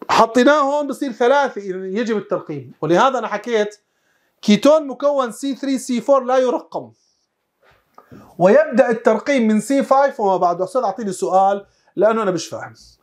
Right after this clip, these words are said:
أوكيز، بدنا ناخذ سؤال يجمع بين الألدهايد والكيتون. أخذنا هذيك الحصة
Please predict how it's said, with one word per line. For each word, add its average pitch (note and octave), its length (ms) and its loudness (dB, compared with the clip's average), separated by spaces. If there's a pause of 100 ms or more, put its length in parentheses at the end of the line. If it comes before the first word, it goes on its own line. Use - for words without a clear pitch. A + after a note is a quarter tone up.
(100)
أوكيز، F#3+ 1120 0 (1200)
بدنا G#3+ 120 6
ناخذ D#4+ 340 2
سؤال A3+ 600 0
يجمع G3+ 340 -10
بين A#3+ 260 0
الألدهايد B3 1000 -2
والكيتون. G#3+ 840 -2
أخذنا B3+ 320 0
هذيك A3 160 -8
الحصة G#3 520 -4